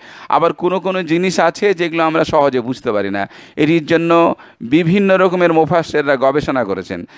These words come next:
এবং মুফাসসিরের কেরামরা তারাও কিন্তু এক পর্যায়ে বলেছেন যে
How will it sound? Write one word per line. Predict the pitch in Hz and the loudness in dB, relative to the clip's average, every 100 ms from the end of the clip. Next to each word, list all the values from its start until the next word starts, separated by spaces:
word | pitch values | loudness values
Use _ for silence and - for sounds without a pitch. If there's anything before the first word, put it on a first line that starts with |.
| - | -2
এবং | 240 202 | 2 2
মুফাসসিরের | 208 208 220 - 196 185 170 | 2 0 -2 -2 -2 -2 -4
কেরামরা | 165 160 160 180 185 151 | -2 2 2 0 0 0
তারাও | - 156 175 247 | 2 0 2 0
কিন্তু | 226 196 160 | -2 -6 -4
এক | 156 139 - | -2 -2 -2
পর্যায়ে | 139 131 135 | -2 2 2
বলেছেন | 123 131 131 156 156 | 2 0 0 -2 0
যে | 135 | 0